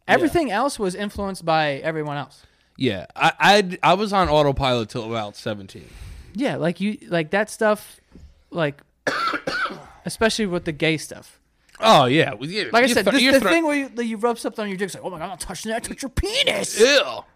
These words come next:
Speaker 2: It's like, "All right, dude,
Speaker 1: Yeah.
Speaker 2: relax."
Speaker 1: Yeah, but you play quarterback and you fucking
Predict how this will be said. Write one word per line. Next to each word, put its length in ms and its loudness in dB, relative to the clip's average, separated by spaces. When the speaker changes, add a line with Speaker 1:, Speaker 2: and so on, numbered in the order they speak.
Speaker 2:
It's 120 -16
like, 160 -8
"All 60 -6
right, 180 -4
dude, 160 -8
Speaker 1:
Yeah. 120 -2
Speaker 2:
relax." 400 -2
Speaker 1:
Yeah, 100 2
but 120 2
you 100 4
play 180 2
quarterback 640 4
and 100 0
you 120 -2
fucking 480 0